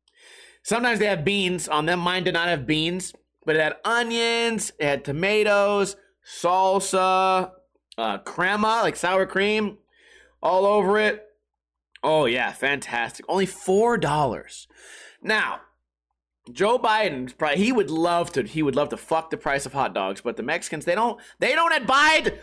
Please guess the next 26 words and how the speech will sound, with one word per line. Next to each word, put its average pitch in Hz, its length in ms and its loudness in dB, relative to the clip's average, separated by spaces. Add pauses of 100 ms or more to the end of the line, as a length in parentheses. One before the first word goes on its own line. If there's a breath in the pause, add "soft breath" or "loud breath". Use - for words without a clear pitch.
(100)
by 247 160 0
his 254 200 0
laws. 240 760 2 (300)
They 277 280 2
have, 254 240 -4
they 262 140 -2
set 262 220 -2
their 262 140 0
own 269 140 4
hot 208 200 -2
dog 175 220 -2
prices. 131 480 -4 (380 soft breath)
For 127 100 -20
four 240 260 2
dollars, 220 320 2
I 190 100 0
got 185 140 -2
a 151 40 -2
hot 160 220 -2
dog 156 200 0
loaded 226 640 2
to 220 100 0
the 208 100 -2
brim 180 440 0
with 135 160 -2
just 123 200 -2